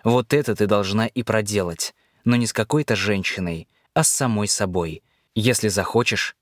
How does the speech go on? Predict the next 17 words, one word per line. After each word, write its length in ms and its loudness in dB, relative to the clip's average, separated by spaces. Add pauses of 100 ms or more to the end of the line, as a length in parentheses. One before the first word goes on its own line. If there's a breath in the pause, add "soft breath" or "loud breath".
(200)
ты 120 4
сможешь 460 0
похитить 480 -2
плод 380 0 (200)
из 160 2
собственного 560 0
чрева. 540 -2 (300)
Тебе 220 2
надо 220 2
просто 320 -2
сильно 360 0
захотеть. 640 -4 (400)
Она 240 0
подкинула 480 0
мне 220 -2
эту 200 -4
идею, 460 -2